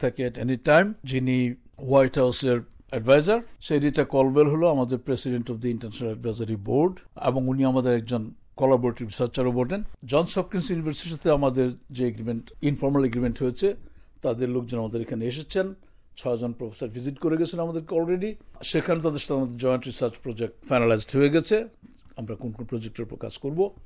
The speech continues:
এই প্রজেক্টগুলি থেকে আমরা আগামী দশ বছরের মধ্যে anything between twenty and two hundred million dollars এক্সপেক্ট করতে পারি to flow to Bangladesh,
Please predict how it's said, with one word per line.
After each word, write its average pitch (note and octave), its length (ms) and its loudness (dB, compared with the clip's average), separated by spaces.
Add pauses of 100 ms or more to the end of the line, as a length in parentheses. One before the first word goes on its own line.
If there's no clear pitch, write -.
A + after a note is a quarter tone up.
(240)
এই G3+ 80 6 (140)
প্রজেক্টগুলি F3 480 4 (100)
থেকে D3+ 180 -2 (120)
আমরা A#2 200 -2 (200)
আগামী D3+ 280 6
দশ C#3 160 0
বছরের A#2+ 360 -4
মধ্যে A2 240 -2 (640)
anything E3+ 320 0 (140)
between B2 340 -2 (400)
twenty C#3 440 2
and B2+ 160 2
two C3+ 120 0
hundred B2+ 280 -2
million A#2 280 -2
dollars A#2 300 -4
এক্সপেক্ট - 320 -16
করতে A2+ 240 -8
পারি D3 180 -2 (640)
to C#3 80 -2 (160)
flow C#3+ 320 8 (260)
to E3+ 80 2 (160)
Bangladesh, A#2+ 520 4